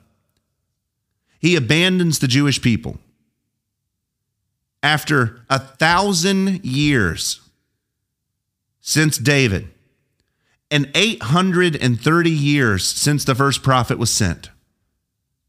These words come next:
the ministry of the prophets is now over when Jesus is no longer willing to continue with Judah. He leaves Judah and he goes back to Ephraim,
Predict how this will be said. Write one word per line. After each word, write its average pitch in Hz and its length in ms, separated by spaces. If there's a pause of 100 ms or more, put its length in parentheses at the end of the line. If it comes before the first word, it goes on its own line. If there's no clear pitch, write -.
(120)
the 135 160
ministry 165 540
of 151 60
the 139 60
prophets 127 540
is 107 100
now 113 240
over 101 380
when 90 180
Jesus 101 560
is 98 180
no 107 140
longer 104 340
willing 92 460
to - 60
continue 90 520
with 82 140
Judah. 73 420 (1800)
He 160 180
leaves 165 320
Judah 143 300
and 92 80
he 95 60
goes 131 260
back 123 180
to - 140
Ephraim, 87 480